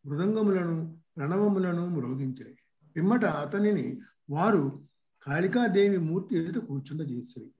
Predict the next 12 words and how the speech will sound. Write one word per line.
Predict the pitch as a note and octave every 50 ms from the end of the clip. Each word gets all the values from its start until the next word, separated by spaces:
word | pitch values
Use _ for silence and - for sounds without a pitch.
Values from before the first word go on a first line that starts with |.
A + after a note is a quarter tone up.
| _ _ _ _ _ _ _ -
భాష్యము. | A#2 A2 C#3+ C#3+ - - - D3+ A#2+ - - - - _ _ _ _ _ _ _ _ _ _ -
ఈ | G3 A3+ G3+
శ్లోకమునందు | - - E3 D3 D3+ E3 E3 G3+ G#3 G#3+ A3 A#3 C4 C4 A3+ E3 C#3+ C3+ - - _ _ _
స్వవిధాన, | - - E3+ F#3 G3 G#3+ G3+ E3 D#3 E3+ F3 F3 F3+ F#3 F3 C#3 C3 - - _ _ _ -
తమ | F3 G3 F3+
సొంత | D3+ - D#3+ D#3 E3+ F3 -
విధి | A3 G#3 F3+ E3 D3+ F3+
విధానం | F3+ E3+ F3 F3+ F#3 G3 G3 F#3
అనుసరించి | C#3 C#3+ C#3+ - D#3+ D3+ D3 C#3 C#3 C#3 - D3 D3+ -
అను | - F3 F3 E3
పదము | D#3+ D#3 D#3 G3+ B3 B3 G3+ C3 - - - _ _ _ _ _ _ -
ప్రధానమైనది. | C3 C#3 C#3+ F3+ G3 G#3 G3 F3 D3 C#3+ C#3 C3 A#2 - -